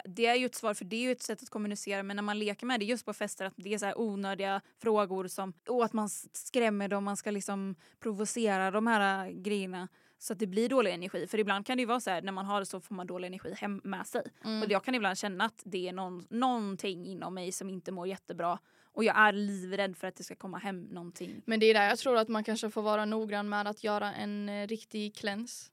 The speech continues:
Speaker 2: Alltså
Speaker 1: Ja.
Speaker 2: rensa sig själv. Så att man får typ så här ta lite, lite salvia, rensa sig själv. Kanske göra någon liten så här cleansing meditation, cleansing and protect-, protection meditation.
Speaker 1: Mm.
Speaker 2: För att typ så här skydda sig själv. Och...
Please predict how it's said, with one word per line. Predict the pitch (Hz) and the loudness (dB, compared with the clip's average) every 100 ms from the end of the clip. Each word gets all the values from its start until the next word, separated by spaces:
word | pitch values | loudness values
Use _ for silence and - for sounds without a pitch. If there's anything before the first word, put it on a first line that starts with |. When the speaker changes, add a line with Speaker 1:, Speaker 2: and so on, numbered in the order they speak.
| _ | _
Speaker 2:
Alltså | 220 208 | 2 4
Speaker 1:
Ja. | 214 | 6
Speaker 2:
rensa | 226 220 208 | 4 0 -2
sig | 220 | -4
själv. | 233 220 214 247 _ | 0 0 0 -8 _
Så | - | -6
att | 220 | -2
man | 214 208 | -2 -2
får | 220 | -4
typ | 220 208 | -4 -4
så | 220 | -4
här | 208 | -6
ta | - 202 | -4 -4
lite, | 208 214 208 214 - _ _ _ _ | -4 -2 -2 -2 -6 _ _ _ _
lite | - 226 233 | -2 0 2
salvia, | 269 240 240 226 220 220 220 233 _ _ _ - | 4 4 4 2 2 2 0 -4 _ _ _ 0
rensa | 226 226 233 | 2 2 0
sig | 226 233 | 0 -2
själv. | 226 214 208 208 214 220 _ _ _ | 2 4 4 2 -4 -6 _ _ _
Kanske | - 233 226 | -2 0 2
göra | 220 220 208 | 4 4 4
någon | 208 | 0
liten | 214 220 220 | -2 -2 -2
så | 226 | 4
här | 214 208 196 214 _ | 4 4 0 -8 _
cleansing | - 226 208 214 214 208 | 0 2 2 -2 -4 -4
meditation, | 214 208 202 220 202 214 208 208 | 0 -2 0 0 0 0 -4 -4
cleansing | - 214 214 214 | -2 -2 -2 -2
and | 208 220 | -4 -4
protect-, | 214 226 - _ _ _ | -4 -4 -6 _ _ _
protection | - 226 226 - 214 208 208 | -8 -4 -6 -4 -4 -4 -4
meditation. | 214 208 208 214 208 208 220 233 - | -4 -4 -4 -4 -4 -2 -6 -6 -6
Speaker 1:
Mm. | 214 202 196 _ | -4 -4 -6 _
Speaker 2:
För | - | -8
att | 214 | -2
typ | 220 | -2
så | - | 0
här | 214 | -2
skydda | 226 202 | -2 -2
sig | 214 220 | -2 -4
själv. | 214 208 214 | -2 -2 -2
Och... | 208 208 208 | -4 -4 -4